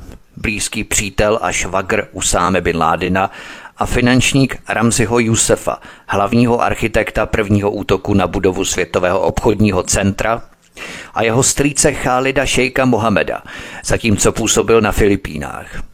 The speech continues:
Za třetí Chálid Šejk Mohamed,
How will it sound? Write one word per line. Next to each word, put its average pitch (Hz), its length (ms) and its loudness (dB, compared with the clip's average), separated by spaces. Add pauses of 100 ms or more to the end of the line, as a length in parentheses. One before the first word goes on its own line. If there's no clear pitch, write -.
(800)
Za 101 180 2
třetí 120 640 0 (380)
Chálid 131 460 2
Šejk 127 320 0
Mohamed, 117 560 0